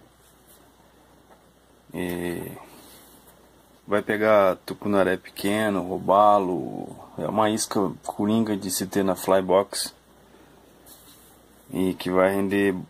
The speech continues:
boas pescarias aí. Então vamos lá, galera. Na base desse,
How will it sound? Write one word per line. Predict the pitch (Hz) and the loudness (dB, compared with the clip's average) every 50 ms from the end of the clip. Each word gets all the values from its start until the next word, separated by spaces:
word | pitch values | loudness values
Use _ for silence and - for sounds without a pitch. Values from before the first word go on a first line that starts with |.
| _ - | _ -8
boas | - 95 98 101 101 - | -2 0 0 2 0 0
pescarias | - 104 98 - - 104 98 95 98 95 92 92 98 | -4 -4 -6 -2 0 0 0 2 2 0 0 0 -2
aí. | 90 - - - - _ _ _ _ - - - - _ _ _ _ _ _ _ _ _ _ _ _ _ _ _ - - - | -4 -4 -6 -10 -18 _ _ _ _ -20 -20 -20 -20 _ _ _ _ _ _ _ _ _ _ _ _ _ _ _ -20 -16 -14
Então | - - - 95 95 | -10 -6 -4 -2 -2
vamos | 92 95 98 98 95 92 | 0 0 0 2 2 2
lá, | 92 90 | 2 2
galera. | 90 90 - - - - - - _ - - - _ _ _ _ _ _ _ _ _ - - - - - - - - - - - - - - - - _ _ _ - | 0 -4 -6 -6 -8 -10 -12 -16 _ -20 -20 -20 _ _ _ _ _ _ _ _ _ -20 -20 -20 -20 -20 -20 -20 -20 -20 -20 -20 -20 -20 -20 -20 -20 _ _ _ -2
Na | 107 104 | 0 2
base | 101 104 107 120 120 113 117 | 6 8 8 8 6 4 -2
desse, | 107 104 107 98 - - - - | -4 -4 -4 -4 -4 -4 -6 -8